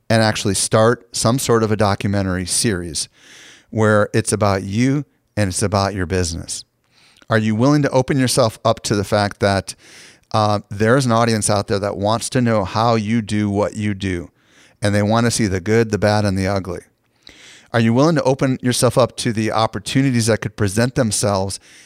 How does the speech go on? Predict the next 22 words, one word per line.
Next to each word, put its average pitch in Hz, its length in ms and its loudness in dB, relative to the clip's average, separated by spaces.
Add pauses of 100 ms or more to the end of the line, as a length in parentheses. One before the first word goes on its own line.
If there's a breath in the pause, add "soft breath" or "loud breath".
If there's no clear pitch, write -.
(280 loud breath)
if 160 240 2
you 139 80 0
become 117 320 0
more 113 300 2
known, 117 480 2 (240 soft breath)
more 113 280 2
liked, 107 480 0
and 101 160 0
more 101 220 -2
trusted? - 680 -6 (720 soft breath)
Are 117 100 4
you 123 120 2
willing 165 280 2
to 160 120 -4
step - 300 0
into 147 140 0
that 117 180 2
and 98 160 0
give 117 320 0
that 107 400 0
a 101 60 -8
try? - 560 -4